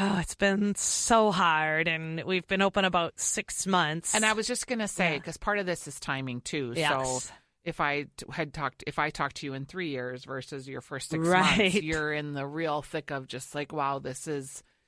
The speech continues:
Speaker 2: I don't wanna
Speaker 1: Yes.
Speaker 2: say harder than you thought, 'cause you've
Speaker 1: It
Speaker 2: been
Speaker 1: always
Speaker 2: around,
Speaker 1: is,
Speaker 2: you
Speaker 1: though.
Speaker 2: know.
Speaker 1: No,
Speaker 2: Yeah.
Speaker 1: it's harder than I thought. I, <laughs>
Speaker 2: Really?
Speaker 1: it's like parenting. It's like everything in life is harder than you think it's gonna be.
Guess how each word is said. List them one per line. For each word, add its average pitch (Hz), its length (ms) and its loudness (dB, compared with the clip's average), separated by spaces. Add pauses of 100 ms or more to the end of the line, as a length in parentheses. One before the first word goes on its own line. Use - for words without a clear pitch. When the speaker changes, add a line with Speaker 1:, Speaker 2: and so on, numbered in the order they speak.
(320)
Speaker 2:
I 214 160 2
don't 302 100 4
wanna 415 120 2
Speaker 1:
Yes. 415 80 -2
Speaker 2:
say 403 100 0
harder 220 340 4
than 208 160 -2
you 160 140 -2
thought, 135 440 2
'cause - 400 -10
you've 226 200 -2
Speaker 1:
It 370 60 2
Speaker 2:
been 403 140 4
Speaker 1:
always 427 240 4
Speaker 2:
around, 403 140 6
Speaker 1:
is, 277 100 2
Speaker 2:
you 202 60 -2
Speaker 1:
though. 180 60 6
Speaker 2:
know. 156 240 4
Speaker 1:
No, 180 100 -8
Speaker 2:
Yeah. 320 320 8
Speaker 1:
it's - 100 2
harder 254 280 8
than 214 160 4
I 185 80 6
thought. 147 340 0
I, 220 160 6
<laughs> - 380 -6
Speaker 2:
Really? 415 360 4
Speaker 1:
it's 494 200 4
like 622 220 8
parenting. 370 580 4
It's 370 120 0
like - 160 2
everything 381 540 2
in 208 140 2
life 170 240 0
is 185 100 -2
harder 175 380 4
than 180 180 0
you 185 80 2
think 185 260 0
it's - 180 -6
gonna 165 220 -2
be. 160 260 -4